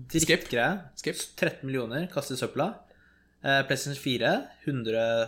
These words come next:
Speaker 2: millioner solgte. Lansert i to tusen og tretten.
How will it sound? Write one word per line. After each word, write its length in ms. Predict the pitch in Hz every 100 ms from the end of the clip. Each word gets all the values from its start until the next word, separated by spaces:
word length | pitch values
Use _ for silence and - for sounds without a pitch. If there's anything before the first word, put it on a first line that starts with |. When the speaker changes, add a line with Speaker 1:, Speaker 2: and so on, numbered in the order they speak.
| 117 _ -
Speaker 2:
millioner 320 | 127 120 110
solgte. 380 | 104 117 - 156 269 - - - - - - -
Lansert 320 | 147 135 147
i 60 | 139
to 100 | 143
tusen 160 | 131 135
og 60 |
tretten. 380 | 139 131 156 208